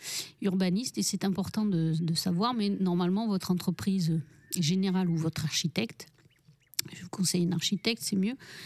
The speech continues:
il, il connaît ça, il sait, il sait. Mais bon,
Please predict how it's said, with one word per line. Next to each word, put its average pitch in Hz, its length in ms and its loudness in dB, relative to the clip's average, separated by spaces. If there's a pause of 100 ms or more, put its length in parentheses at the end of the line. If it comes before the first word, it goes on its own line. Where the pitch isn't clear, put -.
(300)
il, 202 280 0
il 196 100 0
connaît 202 300 0
ça, 175 180 -4
il 165 120 0
sait, - 180 -4 (220)
il 185 80 -2
sait. - 180 -4 (160)
Mais 240 280 2
bon, 180 220 2